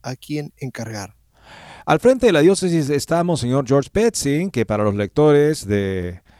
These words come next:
Speaker 2: bueno, nuestros, los que siguen este programa, no necesita presentación. Solo añadiremos que, siendo presidente de la Conferencia Episcopal Alemana y defensor del camino sinodal, el fracaso ad-, adquiere una importancia que va más allá de la diócesis de Limburgo.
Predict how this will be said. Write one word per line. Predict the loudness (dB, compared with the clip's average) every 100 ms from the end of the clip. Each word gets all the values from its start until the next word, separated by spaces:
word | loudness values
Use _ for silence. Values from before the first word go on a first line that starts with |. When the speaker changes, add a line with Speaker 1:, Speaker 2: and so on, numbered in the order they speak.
| _ -10
Speaker 2:
bueno, | -8 -8
nuestros, | -8 -10 -10
los | -10
que | -8
siguen | -2 -2
este | -2 -4
programa, | 0 2 2 0 -6 -10 -18 -6
no | -2
necesita | 0 0 -2
presentación. | -2 -4 -4 -4 0 2 0 -4 -16 -20 _ _
Solo | -4 -2
añadiremos | 0 0 2 0 0
que, | -2
siendo | 0 0 2
presidente | 0 0 0 0 0
de |
la | 0
Conferencia | -2 -2 -4 -4 -4
Episcopal | -4 -2 0
Alemana | 0 -2 -2 0
y |
defensor | 0 0 -2 0 0 2
del | 0
camino | -4 -4 -2
sinodal, | -2 -2 0 -2 -4 _ -10 -4
el | -2
fracaso | -2 0 0 -2
ad-, | -4 _ -18 -4
adquiere | -4 0 2 2
una | 2
importancia | 0 0 0 0 -2 -2 -4
que | -2
va | 0 0
más | -2 -2
allá | -2 0
de |
la | 0
diócesis | 2 2 0 -2 -6 -4
de |
Limburgo. | -2 2 2 4 0